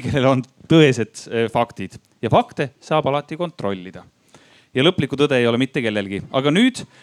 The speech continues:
on minu pakkumine teile, et teeks sellise kokkuvõtte siin. Ja see kokkuvõtte mõte on see, et kuna me oleme lubanud seal infotahvli peal, et me anname need, eh, näpunäited, kuidas siis selles info ülekülluses,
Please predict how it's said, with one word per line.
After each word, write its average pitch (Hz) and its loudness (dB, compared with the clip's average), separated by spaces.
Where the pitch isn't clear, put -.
on 151 2
minu 208 2
pakkumine 156 0
teile, 170 0
et 135 -8
teeks 190 0
sellise 139 0
kokkuvõtte 151 0
siin. 262 2
Ja 147 0
see 139 0
kokkuvõtte 151 2
mõte 190 0
on 135 0
see, 190 2
et 135 -10
kuna 143 2
me 151 4
oleme 151 2
lubanud 160 0
seal 131 2
infotahvli 127 0
peal, 127 2
et 120 -4
me 139 4
anname 143 2
need, 120 0
eh, 117 -2
näpunäited, 123 -2
kuidas 147 -4
siis 120 -8
selles 123 -4
info 156 -2
ülekülluses, 131 -4